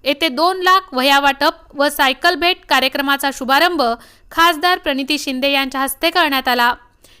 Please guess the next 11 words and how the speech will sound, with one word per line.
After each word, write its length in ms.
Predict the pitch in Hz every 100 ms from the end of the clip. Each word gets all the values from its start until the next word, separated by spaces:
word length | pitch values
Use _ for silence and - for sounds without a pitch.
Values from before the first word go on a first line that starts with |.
| -
यावेळी 440 | 285 339 349 359 359
त्या 180 | 381
बोलत 340 | 381 320 277 269
होत्या. 300 | 269 254 254 - - _ -
यावेळी 480 | 294 339 349 359 392
परमपूज्य 680 | 359 285 277 285 285 226 339
शिवपुत्र 500 | 339 294 294 - 285
महास्वामीजी, 760 | 254 240 277 320 302 320 320 359 - _ -
वेदमूर्ती 640 | 302 359 370 359 370 381
महांतेश 560 | 359 277 277 269 285 -
हिरेमठ, 400 | 254 269 285 339